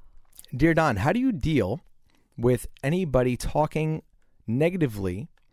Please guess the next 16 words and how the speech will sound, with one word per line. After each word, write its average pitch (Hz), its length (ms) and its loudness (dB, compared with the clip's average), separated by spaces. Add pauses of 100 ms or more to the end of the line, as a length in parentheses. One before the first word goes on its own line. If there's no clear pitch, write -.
(460)
uh, 107 500 2
about 123 280 0
your 156 80 -2
family 143 520 -2 (220)
via 127 400 2
social - 380 -4
media? 147 360 -2 (500)
I 127 120 0
myself 165 420 0
have 131 140 -4
found, 117 500 -4 (160)
just 123 260 -2
on 117 140 -4
some 120 160 -2
of 120 80 0
my 120 260 -2